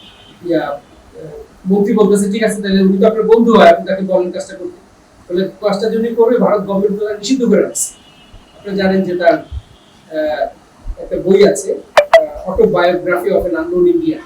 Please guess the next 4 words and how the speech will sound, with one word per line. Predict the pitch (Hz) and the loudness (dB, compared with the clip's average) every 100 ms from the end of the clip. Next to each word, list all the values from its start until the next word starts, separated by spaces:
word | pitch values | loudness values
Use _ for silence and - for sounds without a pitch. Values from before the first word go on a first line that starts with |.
| - - - _ _ _ _ - - | -20 -20 -20 _ _ _ _ -20 -10
uh, | - - - _ _ _ _ - 202 | -8 -8 -14 _ _ _ _ -6 4
নীরজ | 202 190 | 4 4
সিং | 190 | 0
চৌধুরী। | 165 | 0